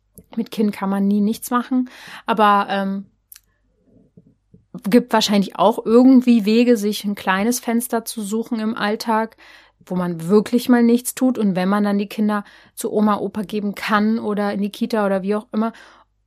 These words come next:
dann ist es ja meistens so, dass dann die Zeit genutzt wird, um eben zum Beispiel Haushalt zu machen. Weiß ich auch, es ist auch wichtig, aber wir wollen ja heute mal nicht so, wir wollen ja heute Lösungen sehen. Also statt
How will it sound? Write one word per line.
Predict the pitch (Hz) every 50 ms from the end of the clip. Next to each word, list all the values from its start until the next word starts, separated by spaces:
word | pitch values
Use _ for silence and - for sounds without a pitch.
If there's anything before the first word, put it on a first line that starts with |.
| _ _ -
dann | 190 226 214 240
ist | 269 254 -
es | 262
ja | 254 269
meistens | 240 226 226 240 247 247 220
so, | 220
dass | 196 196 196 -
dann | 190 175 196 180 233 277
die | 311 311
Zeit | - - 247 240 -
genutzt | - 220 220 214 190 - - -
wird, | 202 202 196 - _ -
um | 202 202 202 202
eben | - 190 196 185 185 185 180 175 - _ _
zum | - - 202 180
Beispiel | 165 165 170 165 - - 175 165 165 170 170 _ -
Haushalt | 190 214 - 185 165 160
zu | - 170
machen. | 160 160 170 - - 202 208 226 247 _ _ - - - - - - _ _ _ _ _ _ _ _ _ _ _ _ _ _ _ _ -
Weiß | - 180 185 240 269 -
ich | 302 254 -
auch, | 196 254 311 320
es | 302 -
ist | 247 226 -
auch | - 277 294 -
wichtig, | 277 294 302 - 311 - -
aber | 220 254 247 226
wir | 254 254 -
wollen | 247 254 277
ja | 285 269
heute | 277 247 254 254 285
mal | 254 247 233
nicht | 233 254 254 247
so, | - 240 240 247 247 240 240 -
wir | 214 247 240
wollen | 254 294 320
ja | 311 277
heute | 269 247 247 - 214
Lösungen | 202 214 233 220 214 208 202
sehen. | 175 175 185 196 233 247
Also | - 202 190 226 226 226 226
statt | - - 254 247 254 -